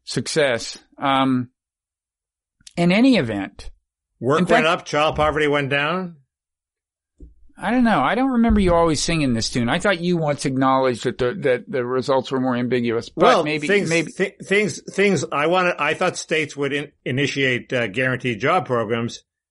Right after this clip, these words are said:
Speaker 2: and they, the governors not only didn't do that, they just generally fell down on the job.
Speaker 1: That,
Speaker 2: So
Speaker 1: that
Speaker 2: that, that part didn't work.
Speaker 1: Now that reminds me, for reasons I don't understand, that, uh,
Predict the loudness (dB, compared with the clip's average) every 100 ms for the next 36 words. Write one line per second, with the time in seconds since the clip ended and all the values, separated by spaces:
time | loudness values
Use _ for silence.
0 | _ _ _ -10 -4 -2 -4 -8 _ -6
1 | -2 -2 -2 -4 -4 -12 _ _ _ _
2 | -4 -2 0 -2 -2 -4 -2 0 0 -2
3 | -4 -8 -8 -8 -6 -4 -4 -4 -4 -4
4 | -2 -4 -4 -4 -4 -2 -4 -8 -12 -12
5 | _ _ -4 -4 -4 0 0 0 0 -2
6 | 0 -2 -2 -4 -4 -6 -8 -6 -2 0
7 | 0 -2 -4 0 2 2 0 -4 -6 -4
8 | -2 0 2 2 2 4 2 2 0 -2
9 | 0 2 2 -2 -6 -2 0 2 2 2
10 | 0 -2 -2 0 2 4 2